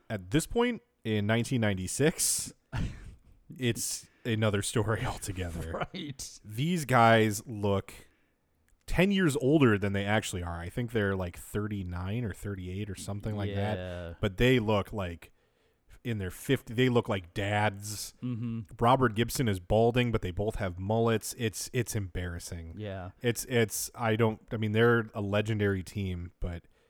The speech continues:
Speaker 1: it is ridiculous at this point.
Speaker 2: Yeah, they're not, they're not really made for T V at this point.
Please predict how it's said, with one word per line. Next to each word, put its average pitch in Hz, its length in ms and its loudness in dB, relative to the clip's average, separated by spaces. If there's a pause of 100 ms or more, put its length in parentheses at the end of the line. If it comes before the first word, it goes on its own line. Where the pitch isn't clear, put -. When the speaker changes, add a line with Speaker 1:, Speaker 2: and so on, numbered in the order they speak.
(200)
Speaker 1:
it 101 140 -4
is 85 120 -8
ridiculous 85 960 -8
at 110 120 -8
this 104 160 -6
point. 113 500 -2
Speaker 2:
Yeah, 110 300 -4
they're 120 160 -4
not, 117 280 -4 (640)
they're 117 120 -6
not 113 200 -6
really 104 180 -6
made 98 240 -8
for 104 120 -12
T 104 240 -12
V 101 200 -10
at 90 120 -10
this 95 120 -14
point. 90 380 -10